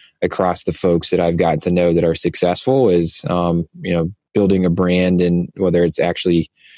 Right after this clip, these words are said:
doing podcasts or even just in your local market with how you, you operate, interact with the, the overall ecosystem. It's huge, huge investment to be made, but also, uh,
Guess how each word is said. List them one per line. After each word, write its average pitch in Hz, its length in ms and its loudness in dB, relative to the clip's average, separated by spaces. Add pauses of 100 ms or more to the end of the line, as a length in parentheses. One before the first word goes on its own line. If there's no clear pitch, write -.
(120)
doing 131 180 2
podcasts 147 580 0
or 101 140 4
even 92 180 2
just 92 220 0
in 95 80 2
your 90 100 2
local 87 300 0
market 87 360 0
with 90 160 -2
how 82 120 -2
you, 85 400 2
you 90 180 2
operate, 85 520 0
interact 85 480 -2
with 82 180 -2
the, 85 260 0 (120)
the - 120 -2
overall 87 380 2
ecosystem. 85 800 -2 (640)
It's 110 80 0
huge, 107 340 2
huge 135 220 2
investment 104 560 2
to 113 100 0
be 98 160 2
made, 98 440 4
but 90 160 0
also, 90 640 0
uh, 85 340 -4